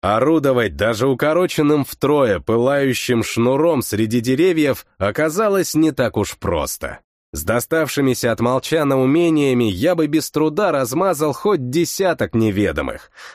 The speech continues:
но их было куда больше, и приходилось отступать. Отчаянная и веселая злоба, вызванная хмелем, понемногу уходила, сменяясь глухим раздражением.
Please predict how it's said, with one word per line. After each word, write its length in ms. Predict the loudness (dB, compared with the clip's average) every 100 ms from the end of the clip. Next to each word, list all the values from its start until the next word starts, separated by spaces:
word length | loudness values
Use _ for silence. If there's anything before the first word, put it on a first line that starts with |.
| _
но 220 | -2 0
их 260 | 2 0 0
было 320 | 0 2 0
куда 400 | 0 0 2 0
больше, 640 | 0 0 0 -2 -6 -8 _ _
и 120 | -2
приходилось 840 | 0 0 0 -2 0 0 0 0 -2
отступать. 880 | -6 -6 -6 -4 -4 -4 -8 -14 _ _ _ _ _ _ _
Отчаянная 760 | -4 -2 -2 0 2 2 2 0
и 140 | 0
веселая 640 | 0 -2 0 0 2 0 0
злоба, 400 | 0 0 0 0
вызванная 680 | 0 0 0 0 0 0
хмелем, 580 | -2 0 0 2 0 0
понемногу 520 | 0 0 2 0 0 -2
уходила, 720 | -2 -2 -2 -2 0 0 0
сменяясь 680 | -4 -2 0 2 2 0 -2
глухим 480 | 0 0 0 0 0
раздражением. 1000 | 0 -2 -2 -2 -2 -4 -4 -6 -12 -16